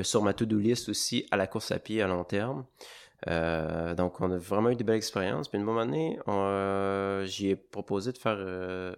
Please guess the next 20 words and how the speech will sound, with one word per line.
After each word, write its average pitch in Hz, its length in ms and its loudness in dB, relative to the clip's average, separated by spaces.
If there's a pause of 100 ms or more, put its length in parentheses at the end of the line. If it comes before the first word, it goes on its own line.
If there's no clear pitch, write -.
(200)
j'étais - 160 -2
allé 127 160 4
au 135 100 4
championnat 147 540 -2 (1080)
panaméricain 127 600 4 (280)
de 123 560 6 (140)
Xterra, 101 600 0
qui 95 140 2
est - 20 2
le 90 120 2
triathlon - 380 0
piste, - 400 -4 (440)
en 95 540 4
deux 104 100 2
mille 110 120 2
seize. - 400 -2 (1200)
Et - 80 -6
puis, - 160 -6
j'ai 98 160 -2
terminé 156 1040 2